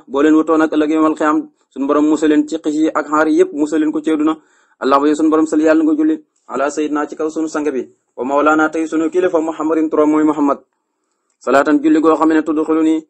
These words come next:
da nga ma tàbbalee biyaa ci sababu julli googee, ajjannata aljana. Wa sallim, yàlla nga salmal alayhi ci yonent bi, salaaman salmal goo xam ne tunu ji nii danga ma musalee bii ci sababu salmal googee. Mina naari, ma mucc ci safara.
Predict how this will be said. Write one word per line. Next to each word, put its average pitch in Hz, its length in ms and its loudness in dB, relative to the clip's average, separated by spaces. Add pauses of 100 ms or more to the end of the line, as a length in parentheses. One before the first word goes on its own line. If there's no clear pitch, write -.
(120)
da 170 180 -2
nga 180 100 0
ma 185 120 4
tàbbalee 202 420 2
biyaa 196 220 2
ci 190 100 -2
sababu 180 400 2
julli 180 200 2
googee, 151 480 2 (340)
ajjannata 151 580 0 (100)
aljana. 160 320 0 (260)
Wa 123 100 -10
sallim, 151 220 2
yàlla 156 240 2
nga 156 100 0
salmal 156 260 0
alayhi 151 300 0
ci 156 60 -6
yonent 147 260 0
bi, 139 100 -4
salaaman 147 360 0
salmal 156 320 0
goo 156 140 2
xam 156 180 0
ne 156 100 0
tunu 160 260 -2
ji 180 140 0
nii 185 120 2
danga 165 200 2
ma 160 60 0
musalee 156 380 0
bii 147 200 2
ci 160 80 -2
sababu 156 280 0
salmal 147 300 0
googee. 135 380 -2 (260)
Mina 131 220 -2
naari, 147 280 2
ma 160 120 0
mucc 160 200 -2
ci 156 80 -6
safara. 156 300 0